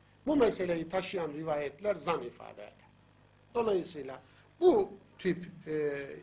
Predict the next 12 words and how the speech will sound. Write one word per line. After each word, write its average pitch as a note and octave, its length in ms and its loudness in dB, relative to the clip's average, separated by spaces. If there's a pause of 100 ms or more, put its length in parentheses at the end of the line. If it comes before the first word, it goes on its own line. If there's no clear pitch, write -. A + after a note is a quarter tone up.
(120)
yaklaşım A3 680 4 (260)
bize C4+ 240 2
ait D#3 460 0
değil. G#2+ 220 -16 (720)
Yahudilerde A#3 1080 2 (260)
bu E4 120 -2
nasıl A#3+ 240 -2
çıkmış? - 640 -12 (1200)
Babil'de B3+ 460 2
çıkmış. - 540 -16 (640)
Adamları A#3 540 4
almışlar, F#3+ 680 -2